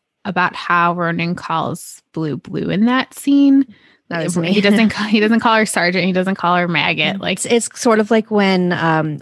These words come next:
Speaker 2: when Gansey calls her Blue instead of Jane, and you know that that means that there's something serious going on. And it's like that when Ronan, he always calls her something else, and he calls her Blue in that scene when he's, when he's telling her that it's not real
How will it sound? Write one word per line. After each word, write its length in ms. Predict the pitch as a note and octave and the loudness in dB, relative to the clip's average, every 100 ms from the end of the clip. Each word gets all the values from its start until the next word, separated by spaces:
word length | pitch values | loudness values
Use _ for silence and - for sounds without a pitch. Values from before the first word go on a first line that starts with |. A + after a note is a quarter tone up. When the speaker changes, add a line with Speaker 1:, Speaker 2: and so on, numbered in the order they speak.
| F3 | -6
Speaker 2:
when 320 | F3+ F#3+ F3+ F3 - | 0 2 2 -2 -4
Gansey 500 | F#3 E3+ F3 G3+ F#3+ - _ _ | 0 2 2 0 -2 -6 _ _
calls 260 | - F3+ | 0 0
her 80 | F#3+ | 2
Blue 320 | E3+ E3+ E3+ | 0 2 4
instead 300 | F3+ E3+ F#3 | 4 0 -2
of 100 | E3+ E3 | -2 0
Jane, 380 | E3+ D#3+ F3 | 0 2 2
and 220 | G3 E3 E3 | 0 0 0
you 80 | |
know 300 | D#3+ D#3+ D#3 | 2 2 4
that 160 | D#3+ D#3 | 2 0
that 220 | D#3 C3 _ _ - | -2 -4 _ _ -4
means 340 | F3 D#3+ D#3+ | 0 0 -2
that 120 | D3 D#3+ | -6 -6
there's 140 | D#3+ | -4
something 280 | E3 D#3+ D#3 | -4 -4 -6
serious 440 | - D#3 D#3 D#3+ | -2 -2 0 -2
going 260 | - D#3+ D#3+ | 0 0 2
on. 240 | D#3 D#3+ - - - _ _ _ | 2 0 -4 -20 -20 _ _ _
And 200 | F3+ E3 | 2 4
it's 140 | E3+ F3 | 4 2
like 140 | F3 | 2
that 160 | F3+ D3+ | 2 2
when 120 | E3 | 2
Ronan, 520 | E3 E3 E3 D#3 D#3 | 4 4 4 2 0
he 340 | - - - G3+ | -6 -12 -2 2
always 220 | F3 F3 | 2 2
calls 180 | - D#3+ | 0 -2
her 80 | E3+ | 0
something 360 | F3+ E3+ E3+ | 0 2 2
else, 400 | D#3+ D3+ E3 - - | 4 2 2 -2 -4
and 420 | E3+ D#3+ D3+ D#3 - - | -2 0 0 -2 -8 -16
he 180 | F#3 G3 | -8 -4
calls 240 | F3 E3 | -2 0
her 80 | F3 | 0
Blue 280 | - E3+ E3 | 2 4 4
in 100 | E3 | 4
that 180 | D3+ | 0
scene 260 | - E3+ D#3+ | 0 -2 -2
when 100 | D3+ | -4
he's, 340 | E3 E3 - - - _ _ | -4 -6 -6 -10 -18 _ _
when 100 | - F3+ | 2 2
he's 140 | D#3+ | 2
telling 280 | - D#3 D#3 | 2 2 2
her 100 | E3 | 2
that 120 | F3+ | 0
it's 180 | D3+ - | 0 0
not 200 | E3 - | 0 0
real 440 | D#3+ D#3 D3+ C#3+ | 0 2 2 0